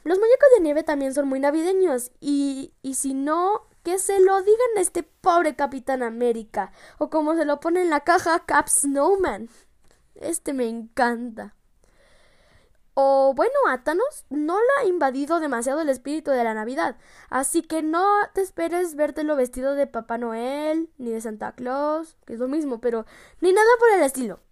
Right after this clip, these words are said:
Pero tampoco se ha puesto luces y guirnaldas a su guantelete del infinito.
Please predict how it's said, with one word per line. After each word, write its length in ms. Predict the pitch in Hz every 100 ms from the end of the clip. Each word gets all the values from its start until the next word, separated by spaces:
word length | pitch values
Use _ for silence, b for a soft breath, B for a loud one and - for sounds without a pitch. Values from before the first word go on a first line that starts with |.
| _ b b b
Pero 220 | 311 311
tampoco 600 | 302 294 320 320 359 359 -
se 180 | 302
ha 220 | 269 262 262
puesto 360 | 277 277 277
luces 580 | 285 415 415 254 226 -
y 140 | 254 240
guirnaldas 560 | 247 240 240 247 262
a 100 | -
su 220 | 226 233
guantelete 640 | 214 214 214 214 214 214 220
del 180 | 220
infinito. 580 | 214 214 - 214 226 -